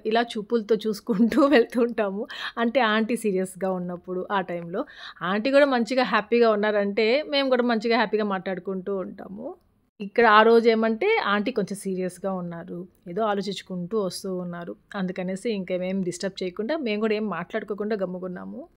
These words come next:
ఇంకా ఇంటికి వచ్చేసరికి ఫోర్, ఫోర్ థర్టీ ఆ టైమ్ అయిపోయింది. కరెక్ట్‌గా ఇంకా టీ టైమ్ అనుకోండి ఆ టైమ్. ఇంకా అప్పుడే టీ తాగాలి అనిపించలేదు. ఏమంటే ఆ జ్యూస్ తాగేసి వచ్చాం కదా షర్బత్. అందుకనేసి ఆంటీ ఏమంటే రామకృష్ణతో, ఆ, బజ్జీలు, బోండాలు తెప్పించారు.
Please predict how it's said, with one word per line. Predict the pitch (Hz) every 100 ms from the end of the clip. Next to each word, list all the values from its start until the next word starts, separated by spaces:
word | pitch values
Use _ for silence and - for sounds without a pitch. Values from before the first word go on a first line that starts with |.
| _ -
ఇంకా | 302
ఇంటికి | 226 226 302
వచ్చేసరికి | 247 226 240 220 277 285
ఫోర్, | - 226 208 214
ఫోర్ | 214 196 196
థర్టీ | 202 180 208
ఆ | 208
టైమ్ | 180 185 196
అయిపోయింది. | 180 185 170 170
కరెక్ట్‌గా | 175 180 175 - 208 233 226 214
ఇంకా | 196 180 185 185
టీ | 208 240
టైమ్ | 233 226
అనుకోండి | 208 190 190 180 180 185
ఆ | 180
టైమ్. | 175 180 208
ఇంకా | 185 175
అప్పుడే | - 226
టీ | 233 233
తాగాలి | 214 202 196 208
అనిపించలేదు. | 196 185 190 190 175
ఏమంటే | 196 202 196
ఆ | 202
జ్యూస్ | 180 196 202
తాగేసి | 175 170
వచ్చాం | 170 - 170
కదా | 170
షర్బత్. | 165 185 170 185 185
అందుకనేసి | 180 185 196 208 240
ఆంటీ | 196 214 240
ఏమంటే | 202 185 190 302 - - - - -
రామకృష్ణతో, | 202 208 214 196 - 185 175 170 170 - 294 392 - - - 214
ఆ, | 202
బజ్జీలు, | 196 180 208 202
బోండాలు | 185 196 196 196
తెప్పించారు. | 196 175 180 175 175 175 294